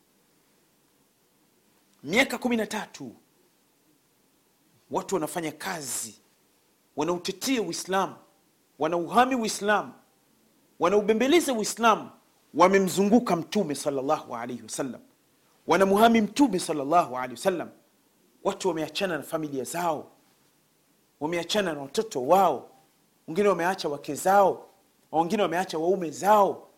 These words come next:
kwa sababu ya Rasulullah, sababu ya Uislamu. Watu wametembea kwa miguu kutoka Makka kwenda Madina. Watu wamepanda majahazi. Hawajui kuogelea watu wa Makka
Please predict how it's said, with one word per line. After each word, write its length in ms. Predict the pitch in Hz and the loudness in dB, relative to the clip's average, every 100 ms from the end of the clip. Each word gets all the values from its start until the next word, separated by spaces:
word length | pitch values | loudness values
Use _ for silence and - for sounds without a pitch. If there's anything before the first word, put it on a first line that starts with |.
| _ _ _ | _ _ _
kwa 120 | 147 | -12
sababu 380 | - 143 151 139 | -10 -4 -4 -2
ya 180 | 131 120 | -2 -2
Rasulullah, 920 | - - 131 110 104 101 110 107 - _ _ _ _ _ | -4 -6 -6 -8 -10 -8 -8 -10 -16 _ _ _ _ _
sababu 360 | - 151 147 147 | -10 -8 -6 -2
ya 100 | 127 | -2
Uislamu. 680 | 123 - - 151 165 147 - _ _ _ _ _ _ _ _ _ _ _ _ - | -2 -6 -2 0 0 -4 -12 _ _ _ _ _ _ _ _ _ _ _ _ -4
Watu 180 | 208 220 | -2 0
wametembea 380 | 202 196 202 220 | 0 2 2 2
kwa 120 | 202 | 0
miguu 260 | 190 226 | 0 -2
kutoka 360 | 233 - 190 175 | -4 -6 -6 -2
Makka 380 | 180 180 - - | -2 -4 -10 -12
kwenda 260 | - 196 | -4 -2
Madina. 480 | 143 143 208 185 160 - _ _ _ _ _ _ _ _ _ _ _ _ | -2 -6 -8 -6 -8 -10 _ _ _ _ _ _ _ _ _ _ _ _
Watu 180 | 196 208 | -2 2
wamepanda 380 | 208 196 226 208 | 2 4 4 4
majahazi. 800 | 196 180 175 202 202 165 165 143 - _ _ _ | 2 2 2 4 2 0 -6 -12 -16 _ _ _
Hawajui 320 | - 226 240 | 4 4 4
kuogelea 440 | - 240 233 277 254 | 2 2 2 4 4
watu 180 | 240 233 | 2 0
wa 80 | |
Makka 400 | 226 214 170 120 | 0 -2 -4 -4